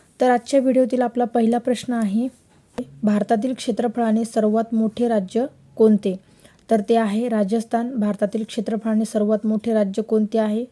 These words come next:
तर ते आहे राजस्थान. तर मग क्षे-, भारतातील क्षेत्रफळाने सर्वात लहान राज्य आहे, तर ते आहे गोवा. लक्षात ठेवायचे आहे तुम्ही, आपल्याला परीक्षेमध्ये सर्वात मोठे किंवा सर्वात लहान हे विचारले जाते. आणि या ठिकाणी दुसरा प्रश्न आहे,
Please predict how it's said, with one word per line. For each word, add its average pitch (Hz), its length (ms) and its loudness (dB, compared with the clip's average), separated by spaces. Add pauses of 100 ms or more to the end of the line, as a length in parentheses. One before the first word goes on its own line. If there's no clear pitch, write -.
(140)
तर 208 100 0 (100)
ते 208 60 2
आहे 208 320 0
राजस्थान. 214 600 -2 (1000)
तर 247 100 4
मग 254 140 2
क्षे-, - 360 -4
भारतातील 214 580 4
क्षेत्रफळाने 208 760 2
सर्वात 202 440 4
लहान 208 300 2
राज्य 196 380 0
आहे, 196 200 0 (100)
तर 202 100 2
ते 196 180 0
आहे 196 300 0 (200)
गोवा. 185 280 6 (180)
लक्षात 208 280 0
ठेवायचे 220 420 0
आहे 208 140 0
तुम्ही, 208 340 0 (280)
आपल्याला 208 280 0
परीक्षेमध्ये 208 640 0
सर्वात 208 420 0
मोठे 208 280 0
किंवा 208 240 0
सर्वात 202 400 0
लहान 202 300 -2
हे 214 60 2
विचारले 202 420 -2
जाते. 208 340 -4 (2000)
आणि 226 180 0
या 226 100 2
ठिकाणी 226 340 0
दुसरा 220 300 0
प्रश्न 220 340 -4
आहे, 214 300 0